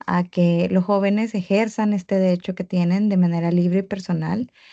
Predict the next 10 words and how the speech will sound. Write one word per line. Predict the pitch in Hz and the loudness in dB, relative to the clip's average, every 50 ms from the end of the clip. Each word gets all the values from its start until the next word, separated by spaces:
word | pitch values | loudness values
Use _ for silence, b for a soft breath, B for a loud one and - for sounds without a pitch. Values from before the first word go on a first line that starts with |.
| B B B B B | B B B B B
a | 185 180 | 0 0
este | 180 - - 208 202 | 2 2 0 2 2
derecho | 196 185 190 185 - - | 2 2 0 0 0 0
de | 196 196 | 0 0
participación | 196 - 180 180 - - 156 - - 160 151 - 196 190 196 202 | 0 -2 -6 -6 -8 -12 -18 -14 -12 -12 -8 -4 -2 0 0 0
y | 202 | 0
de | 190 | 0
expresar | 180 180 - - - 165 160 - - 160 156 | -2 -2 -6 -8 -8 -8 -6 -4 -6 -6 -4
su | - - 196 | -4 -6 -8
opinión. | 190 - 170 156 160 190 220 208 180 170 160 160 | -6 -4 -4 -2 0 0 2 2 2 0 -2 -4